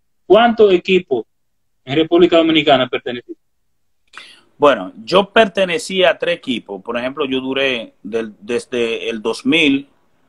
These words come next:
Speaker 2: hasta el dos mil once, hasta que los Toros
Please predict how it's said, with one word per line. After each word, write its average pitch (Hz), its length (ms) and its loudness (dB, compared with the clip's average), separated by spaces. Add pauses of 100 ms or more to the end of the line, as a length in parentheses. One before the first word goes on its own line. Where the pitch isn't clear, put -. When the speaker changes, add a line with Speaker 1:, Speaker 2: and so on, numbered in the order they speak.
(240)
Speaker 2:
hasta 107 960 0
el 107 120 -4
dos 110 360 -10
mil 110 800 -4
once, 151 380 0
hasta 98 220 -6
que 104 200 -8
los 104 160 -6
Toros 127 340 -2